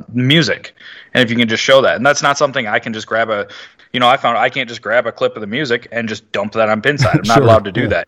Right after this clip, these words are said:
Speaker 1: You know what I mean? I, I guess there's a lot of limitations, and there's a lot of times it's just not our decision. Also with that, you just,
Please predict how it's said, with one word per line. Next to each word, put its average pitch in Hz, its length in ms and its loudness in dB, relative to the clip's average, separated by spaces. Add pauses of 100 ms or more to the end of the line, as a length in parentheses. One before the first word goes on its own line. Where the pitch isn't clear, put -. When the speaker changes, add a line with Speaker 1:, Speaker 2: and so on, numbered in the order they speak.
Speaker 1:
You 113 60 -20
know 120 80 -4
what 113 80 -6
I - 20 -14
mean? 113 220 -8 (180)
I, 143 200 0
I 160 80 2
guess 175 220 -2
there's 160 200 -4
a 147 60 -2
lot 180 220 4
of 160 140 0
limitations, 143 680 -6
and 135 480 -6 (340)
there's 156 240 0
a 147 60 -6
lot 143 180 4
of 165 60 -6
times 147 260 -2
it's 127 140 -8
just 131 180 -8
not 113 320 -4
our 110 160 -4
decision. 110 640 -8 (220)
Also 185 500 4
with 165 220 -2
that, 147 320 4
you 139 160 -6
just, 135 240 -8